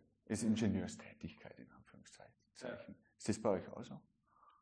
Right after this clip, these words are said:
Speaker 1: Definiert ihr euch durch die Anforderungen komplett? Oder habt ihr da auch ein strukturiertes Vorgehen, um genau dieses Problem zu lösen?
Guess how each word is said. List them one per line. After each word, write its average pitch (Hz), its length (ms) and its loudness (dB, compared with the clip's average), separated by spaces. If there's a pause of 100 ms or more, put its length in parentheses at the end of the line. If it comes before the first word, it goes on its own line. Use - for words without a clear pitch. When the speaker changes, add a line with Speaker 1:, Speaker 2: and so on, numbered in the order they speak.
(540)
Speaker 1:
Definiert 110 420 2
ihr 113 60 4
euch 101 180 2
durch 113 140 0
die - 140 -2
Anforderungen 131 600 -8
komplett? - 380 -18 (2250)
Oder 107 360 6
habt 113 200 2
ihr 110 60 6
da 101 260 10
auch 113 100 8
ein 101 260 2
strukturiertes 110 680 0
Vorgehen, 98 460 4
um 95 200 -2
genau 98 260 2
dieses 95 280 -4
Problem 95 420 -2
zu 90 120 -8
lösen? 95 360 -8